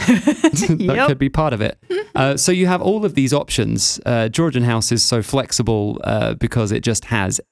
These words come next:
Speaker 1: everything that you're gonna want. If you wanna sit in an old courtyard with, uh, with lamps that are bulb-like lamps from the nineteen twenties style, or if you wanna sit in the, the stone hall and listen to polyphonic singing, or if you wanna sit on one of the balconies,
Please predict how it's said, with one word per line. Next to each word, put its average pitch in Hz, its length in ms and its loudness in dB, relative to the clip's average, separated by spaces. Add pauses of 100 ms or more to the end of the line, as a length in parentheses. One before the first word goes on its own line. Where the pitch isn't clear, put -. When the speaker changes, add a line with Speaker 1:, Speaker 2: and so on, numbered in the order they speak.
(100)
Speaker 1:
everything 104 500 -2
that - 100 -4
you're - 60 -4
gonna 104 160 0
want. 110 220 -2
If 120 120 -2
you 131 80 2
wanna 131 140 0
sit 131 320 -2
in 120 80 2
an 113 100 0
old 127 300 -2
courtyard 110 600 -2 (400)
with, 110 260 -2
uh, 104 340 -2
with 101 280 -4 (260)
lamps 110 600 0
that 113 120 0
are 101 140 -2 (360)
bulb-like 110 600 0
lamps 113 420 -2
from 113 140 -2
the 110 80 0
nineteen 107 400 0
twenties 110 440 -2
style, 104 460 0 (420)
or 113 220 0
if - 140 -6
you 110 80 2
wanna 107 180 0
sit - 220 -2
in 104 180 0
the, 101 300 0
the 107 80 -2
stone 117 400 0
hall 110 420 0
and 104 100 0
listen 107 340 0
to 107 200 0
polyphonic 104 560 -4
singing, 101 400 -2 (180)
or - 80 0
if 113 120 -2
you 117 60 2
wanna 113 140 0
sit - 200 -2
on 117 120 -2
one 110 140 0
of 101 60 -2
the 107 100 -2
balconies, 101 840 -2